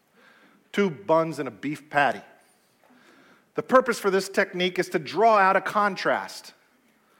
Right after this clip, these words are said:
The scene shifts here, a-, and while that secret meeting was taking place with the leaders, here's what was going on with Jesus. Meanwhile,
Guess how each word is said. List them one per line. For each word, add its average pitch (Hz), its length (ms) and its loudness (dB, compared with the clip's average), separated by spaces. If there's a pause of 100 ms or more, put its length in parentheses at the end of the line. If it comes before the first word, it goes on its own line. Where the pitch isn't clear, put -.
(760)
The 156 140 -8
scene 226 320 0
shifts - 460 -2
here, 165 500 0 (840)
a-, 175 120 -2
and 175 140 0
while 233 300 4
that 214 260 2
secret 220 420 -2
meeting 190 340 -2
was 160 200 -4
taking 180 320 -4
place 180 380 0
with 165 100 -4
the 156 80 -4
leaders, 156 640 -2 (1120)
here's 254 340 0
what 220 160 0
was 180 120 0
going 175 300 2
on 165 220 2
with 170 220 -2
Jesus. 135 760 -6
Meanwhile, 147 720 -4